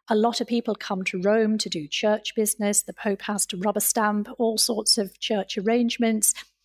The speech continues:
It becomes a diplomatic center, um, for that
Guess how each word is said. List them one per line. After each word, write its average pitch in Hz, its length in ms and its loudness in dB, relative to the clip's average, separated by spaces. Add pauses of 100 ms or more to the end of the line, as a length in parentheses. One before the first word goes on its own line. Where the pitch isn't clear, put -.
(140)
It 226 160 0
becomes 214 380 0
a - 20 0
diplomatic 196 540 -6
center, 185 680 -2
um, 175 300 -6 (200)
for 214 120 -4
that 180 180 -4